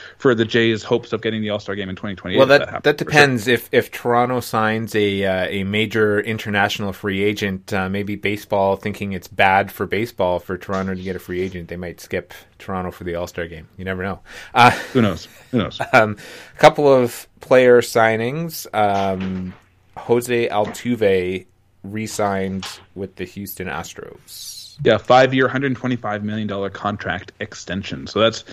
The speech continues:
Speaker 1: he make, that basically is gonna, looks like it's gonna make him a, an Astro for life. Um, it'll be interesting to see what happens, um, you know, coming out of this. Like, what, what does this mean for a guy like Alex, uh,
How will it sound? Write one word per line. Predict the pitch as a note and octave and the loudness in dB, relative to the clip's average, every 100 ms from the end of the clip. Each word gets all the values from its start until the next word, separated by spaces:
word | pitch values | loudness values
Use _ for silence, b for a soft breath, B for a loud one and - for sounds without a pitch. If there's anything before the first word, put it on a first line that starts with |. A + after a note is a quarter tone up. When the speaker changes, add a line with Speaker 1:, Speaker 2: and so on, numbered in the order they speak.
| B B B | B B B
Speaker 1:
he | A#2 C3 | -2 2
make, | C3+ C3+ - | 2 2 -2
that | E3 F3+ | 2 2
basically | E3+ - C#3 | 2 0 -2
is | A#2+ | -2
gonna, | A2 A2 G#2 | -2 -4 -4
looks | G#2+ - | -6 -6
like | G2+ | -8
it's | F#2+ | -8
gonna | G#2 G2 | -10 -8
make | G#2 - | -8 -6
him | G2 | -6
a, | E2+ - B B | -6 -10 B B
an | G#2 | 0
Astro | A#2+ A#2+ - A#2 G#2+ | 0 0 2 2 2
for | - G#2 | -2 -6
life. | G2 G#2+ - - b b b | -4 -8 -8 -18 b b b
Um, | - G#2 G2+ G2 G2 G2+ G2+ - _ _ - - - | -4 0 0 -2 -6 -6 -8 -12 _ _ -20 -16 -4
it'll | C3 | 0
be | C#3 | 2
interesting | C3+ A2+ A#2+ | 2 0 -4
to | A2+ | -4
see | - | -2
what | A#2+ A2+ | 0 2
happens, | A#2 A#2 G#2+ G#2 - - | 0 0 -4 -4 -8 -16
um, | G2 F2+ F2 E2+ D2+ - - - _ _ _ D3 | -12 -12 -14 -16 -18 -18 -20 -20 _ _ _ -6
you | A2+ | -4
know, | F#2+ F#2 B B | -4 -8 B B
coming | - B2 A2 | 2 4 4
out | G#2+ | 2
of | G#2 | 0
this. | G2+ - | -4 -4
Like, | F#2 - | -6 -6
what, | F#2 A#2 A2 | -6 -4 -2
what | B2 | 0
does | B2 A2+ | 0 -2
this | A2 | -2
mean | A2+ G#2+ G#2 | -2 -2 -2
for | A2 G#2 | 0 0
a | G2 | 0
guy | G2+ G2 | -2 -2
like | G2 - | -4 -6
Alex, | A2 G2+ G2+ - - - - | -6 -6 -8 -12 -16 -12 -8
uh, | F#2+ F#2 | -6 -6